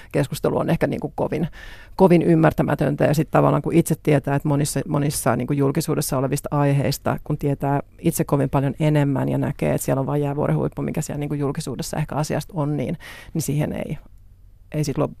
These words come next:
suhtaudu mitenkään, niinku, lopullisena totuutena. Ja sit kun tää on valitettavasti semmonen, niinku, huutomyrsky, missä me eletään, ja sit seuraavaksi huudetaan jostain muusta, niin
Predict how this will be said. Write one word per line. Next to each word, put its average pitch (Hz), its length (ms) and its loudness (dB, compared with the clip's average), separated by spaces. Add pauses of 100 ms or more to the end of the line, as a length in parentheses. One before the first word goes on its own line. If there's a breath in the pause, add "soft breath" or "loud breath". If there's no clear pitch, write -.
suhtaudu 139 400 0
mitenkään, 156 380 -2
niinku, 139 200 -4
lopullisena - 520 -6
totuutena. - 580 -8
Ja 202 100 0
sit 214 140 2
kun - 140 0
tää 196 120 4
on 196 60 2
valitettavasti 180 560 2
semmonen, 165 440 2
niinku, 160 280 0
huutomyrsky, 160 720 2
missä 131 280 -2
me 139 240 0
eletään, - 340 -2 (120)
ja 156 80 0
sit - 180 -8
seuraavaksi - 420 0
huudetaan 135 420 -2
jostain - 320 -4
muusta, 147 480 -6 (720 soft breath)
niin - 260 -6